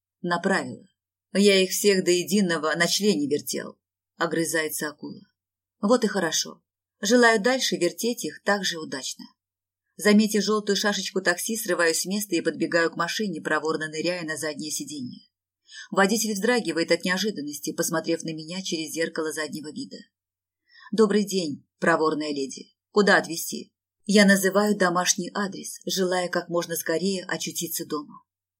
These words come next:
Принять душ, смыть с себя следы порока, забыть о том, что произошло, заняться домашними делами,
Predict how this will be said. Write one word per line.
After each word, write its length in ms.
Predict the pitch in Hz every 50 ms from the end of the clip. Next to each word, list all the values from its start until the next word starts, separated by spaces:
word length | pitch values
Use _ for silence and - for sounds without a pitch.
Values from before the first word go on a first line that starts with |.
| _ _ _ _ _
Принять 400 | - 226 202 208 208 208 208 -
душ, 340 | 165 143 - - - - _ _ _ _ _ _ _ -
смыть 340 | - - 220 214 226 214
с 80 | 220 -
себя 220 | 220 190 202 196
следы 320 | 196 - 185 185 170 208 202
порока, 440 | - 196 196 190 156 - - - - - _ _ _ _ _ _ -
забыть 540 | 185 185 214 226 220 190 254 247 214 -
о 160 | - - 175 180
том, 200 | - 190 190 185
что 200 | - - 190 185
произошло, 680 | 190 185 185 185 190 190 196 - 190 165 151 139 - _ _ _ _ _ _ _ _ _ -
заняться 580 | 175 160 185 175 170 165 165 165 165 - 185
домашними 520 | 175 175 170 170 175 170 175 - 190 180 180
делами, 560 | - - 202 196 190 160 131 - - -